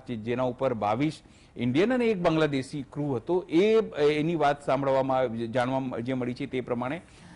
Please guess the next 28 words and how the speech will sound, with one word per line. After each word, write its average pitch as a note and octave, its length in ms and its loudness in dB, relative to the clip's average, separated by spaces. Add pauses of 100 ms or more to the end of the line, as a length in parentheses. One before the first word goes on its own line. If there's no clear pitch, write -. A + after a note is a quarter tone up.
(140)
અ, C3+ 200 4
ભારતીય A#2+ 360 0
કોસ્ટગાર્ડે D#3+ 480 0
તમામને C#3 500 0
સહી B2 180 -6
સલામત A#2+ 300 -4
બચાવી A2 380 -2
લીધા C#3 260 0
છે. D#3 400 -4
અ, A#2 220 -2
જે A#2 200 -2
ફાયર, B2+ 400 0 (400)
અ, G#2+ 120 2
ફાઇટિંગની B2+ 460 0
કામગીરી C3 480 -2
હતી C3 200 -6
ત્યાં B2 460 -4
ભારતીય G#2 400 -4
જહાજ A2+ 240 -4
ડિસ્ટ્રોયર A#2 360 -4
ત્યાં A2+ 220 -6
પહોંચી G#2 280 -8
ગયો C3 180 -4
હતો. D#3 200 -4
એ E3 100 -2
આઈ C3 180 2
એન D3 120 0
એસ, D#3+ 180 -6